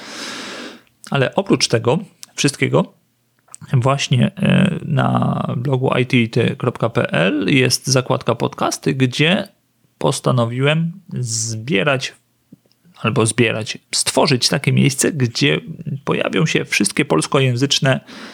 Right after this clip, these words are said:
podcasty związane właśnie ze świadkiem I T. Na chwilę obecną jest ich tam siedemdziesiąt trzy pozycje,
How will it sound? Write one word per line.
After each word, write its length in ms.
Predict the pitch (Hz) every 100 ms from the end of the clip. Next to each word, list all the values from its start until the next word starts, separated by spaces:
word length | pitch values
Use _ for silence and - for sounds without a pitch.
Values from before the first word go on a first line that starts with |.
| - _
podcasty 720 | - 123 - 160 151 - - 120
związane 560 | 120 127 117 123 123
właśnie 340 | 117 120 - 120
ze 120 | 117
świadkiem 440 | - 135 - - - 120
I 60 |
T. 140 | 117 - - - -
Na 80 | 120
chwilę 300 | - - -
obecną 440 | 135 123 - 170 170
jest 320 | 170 185 -
ich 160 | 131
tam 200 | - 131
siedemdziesiąt 600 | 127 143 127 127 151 135
trzy 180 | 131 -
pozycje, 540 | 131 117 113 - 127